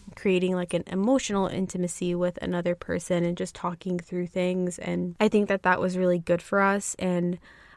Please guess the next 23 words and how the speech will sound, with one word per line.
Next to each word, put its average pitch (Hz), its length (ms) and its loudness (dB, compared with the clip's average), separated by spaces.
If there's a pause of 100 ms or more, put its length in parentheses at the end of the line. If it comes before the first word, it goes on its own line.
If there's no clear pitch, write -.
I 190 120 6
know 185 220 8
that 180 160 6
I 185 140 6
was 190 140 8
just 196 180 2
someone 180 280 2
who 175 220 2
would 175 180 4
have 175 140 -2
gotten 175 320 0
very 175 400 4
attached - 500 -6
to 185 80 -2
someone 180 300 0
if 175 100 -4
that - 160 -2
was 175 140 -4
an 180 60 -2
element 175 460 0
of 175 140 -4
the 170 100 0
relationship 175 760 -4